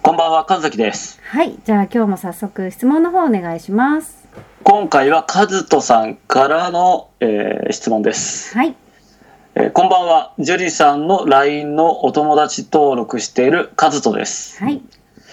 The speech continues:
Speaker 1: 相談があります。えー、私はかなりの人見知りで、エスエヌエスのオフ会なんかに参加しても女の子と話せません。かといって、自分から何を話せばいいかもわからないです。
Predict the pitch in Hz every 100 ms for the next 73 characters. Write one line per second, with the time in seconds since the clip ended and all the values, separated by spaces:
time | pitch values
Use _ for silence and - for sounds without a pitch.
0 | - - - 156 170 165 151 143 135 -
1 | - - _ _ - _ - 110 110 131
2 | 160 - 170 170 - - 196 196 180 156
3 | 170 - 139 131 - 120 135 139 - _
4 | _ _ - 131 - 175 175 180 - 160
5 | 143 110 - 143 143 143 131 131 165 131
6 | 127 120 - 123 135 - - 135 175 190
7 | 151 113 110 123 139 151 - 139 104 _
8 | _ _ _ _ - - - - 123 107
9 | - 151 - - _ _ 113 139 170 185
10 | - 175 185 160 - _ - 151 190 196
11 | 185 - 147 - 123 127 117 135 156 120
12 | 151 151 127 98 90 -